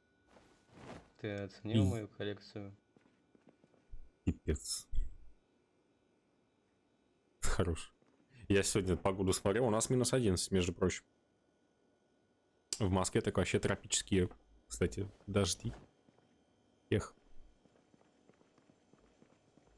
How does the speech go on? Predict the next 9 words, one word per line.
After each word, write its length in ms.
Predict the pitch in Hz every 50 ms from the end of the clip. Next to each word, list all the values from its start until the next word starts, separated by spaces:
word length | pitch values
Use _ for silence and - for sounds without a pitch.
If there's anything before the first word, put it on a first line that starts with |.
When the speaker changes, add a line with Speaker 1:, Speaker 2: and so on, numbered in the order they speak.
| _ - - _ _ _ _ _ _ _ _ _ _ - - _ - - _ _
Speaker 2:
Вдруг 260 | - 101 87 98 95 -
тебя 120 | - 98
на 100 | 92 95
опыт 240 | 139 277 - - 107
пустить? 320 | 101 92 80 - - - -
Это, 260 | 208 95 104 - 151
кстати, 360 | - - 175 165 - 180 165 - - _ _ _ _ _ _ _ -
правильное 680 | - - 143 131 101 85 82 82 82 82 82 82 82 82 101 104 - - _ _ _ _ _ _ _ -
рассуждение. 840 | 107 101 92 - - 104 92 92 95 92 87 85 85 90 95 95